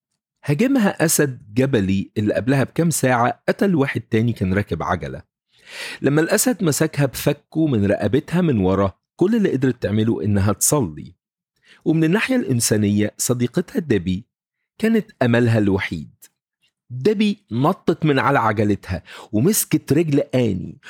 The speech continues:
وصرخت علشان تطلب المساعدة وبتضرب الأسد الجبلي.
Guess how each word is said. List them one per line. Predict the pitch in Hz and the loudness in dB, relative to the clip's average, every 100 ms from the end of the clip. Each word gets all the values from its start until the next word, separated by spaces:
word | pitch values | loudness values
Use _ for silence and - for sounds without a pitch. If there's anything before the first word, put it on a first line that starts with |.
| - | -6
وصرخت | 139 - 240 220 175 147 - | -2 0 2 0 0 -2 -2
علشان | - 127 - 139 | -2 0 0 0
تطلب | - 165 - 110 | 0 -2 0 0
المساعدة | 104 104 - 131 120 113 - - | 0 -2 -2 -2 0 -2 -4 -6
وبتضرب | 135 - 254 156 143 127 | -6 -2 -2 0 0 0
الأسد | - 147 139 117 | -2 -2 0 2
الجبلي. | 107 98 110 90 78 | 0 2 0 0 -4